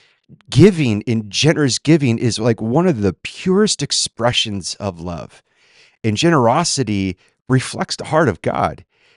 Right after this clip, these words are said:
I mean, the most infamous verse, like, like, infamous is kind of a weird word to say. It kind of makes it sound, like, ominous and bad, but a, a very popular verse. In fact, um, I was watching Monday Night Football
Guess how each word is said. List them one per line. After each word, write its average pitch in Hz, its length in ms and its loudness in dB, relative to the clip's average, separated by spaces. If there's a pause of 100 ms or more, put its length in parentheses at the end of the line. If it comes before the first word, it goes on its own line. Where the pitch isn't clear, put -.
(160)
I 120 40 0
mean, 120 180 2
the 113 100 2
most 139 340 0
infamous 139 680 -2 (160)
verse, 117 800 -4
like, 113 400 -2 (240)
like, 113 280 0 (120)
infamous 87 440 -2
is 87 100 -8
kind 120 180 -8
of 80 60 -4
a 85 60 -2
weird 85 300 -4
word 82 220 -8
to 78 40 -8
say. 85 200 -6
It - 80 -12
kind 107 140 -8
of 82 60 -4
makes 85 140 -8
it 85 60 -8
sound, 87 240 -8
like, 85 240 -10
ominous 87 420 -6
and 80 100 -10
bad, 107 240 0 (380)
but 156 120 6 (100)
a, 143 200 2
a - 20 6
very 180 420 4 (260)
popular 131 600 2
verse. 98 540 2 (300)
In 127 120 2
fact, - 440 2
um, 110 340 2
I 117 60 2
was 120 140 2
watching 131 360 2
Monday 113 220 2
Night 107 160 2
Football 101 500 -2